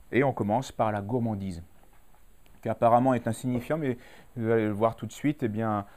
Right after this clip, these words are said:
a des conséquences qui sont, euh, qui sont importantes. Alors la gourmandise, c'est évident, hein, c'est la recherche du plaisir dans le manger. C'est manger en vue du plaisir. Parce que manger avec plaisir, ça c'est pas mauvais, hein.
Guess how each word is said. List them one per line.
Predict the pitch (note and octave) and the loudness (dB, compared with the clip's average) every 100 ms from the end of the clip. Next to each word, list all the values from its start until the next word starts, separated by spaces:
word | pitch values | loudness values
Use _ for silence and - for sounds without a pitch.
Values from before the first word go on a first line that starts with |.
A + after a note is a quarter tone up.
| - - | -20 -10
a | A2 | -6
des | G#2+ | -6
conséquences | G#2+ - G2+ A#2 A#2+ - | -8 -10 -8 -8 -8 -12
qui | - G#2 | -16 -16
sont, | - A2 G2 | -8 -6 -4
euh, | D#2 C#2+ - | -6 -10 -12
qui | - | -20
sont | - | -8
importantes. | A2 G2+ F2 F2+ F2 - - - - - - - - | -8 -6 -8 -8 -10 -12 -20 -20 -20 -20 -20 -6 6
Alors | A#2 | 8
la | C3 | 8
gourmandise, | C3 A#2+ C#3 E3+ | 4 4 4 -2
c'est | - A2 | -6 -6
évident, | F#2 F2+ G#2 A#2 | -4 0 2 2
hein, | G#2 | 0
c'est | - G#2+ | -2 2
la | G#2 | 4
recherche | A2+ - A#2 C3 - | 4 2 0 0 -4
du | A2+ | -6
plaisir | G#2+ F#2 E2 E2 - - - G2+ | -4 -8 -8 -16 -20 -20 -18 -8
dans | G#2 | -4
le | A2 | -2
manger. | G#2+ G#2+ F#2 F2 - - - - - - - - | -2 -2 -4 -10 -12 -20 -20 -20 -20 -20 -20 -20
C'est | - - | -8 0
manger | G#2 B2+ C#3+ C#3+ D#3+ F#3+ - - - - - | 2 2 2 0 0 -2 -8 -20 -20 -20 -6
en | D3 C#3+ | -2 -2
vue | C3 F3+ | -2 -4
du | A#2+ G#2 | -4 -6
plaisir. | G2+ F2+ C#2+ - - - - - - - - - - - - - - - | -6 -10 -12 -16 -20 -20 -20 -20 -20 -20 -20 -20 -20 -20 -20 -20 -20 -20
Parce | - | -16
que | F2 | -8
manger | G#2 A2+ | -4 -2
avec | G2+ - | -4 -6
plaisir, | F2 F#2 C3+ | -6 -4 -6
ça | B2 | -8
c'est | F#2 - | -14 -12
pas | D#2+ | -10
mauvais, | F2+ A2 D2 | -8 -8 -10
hein. | - | -14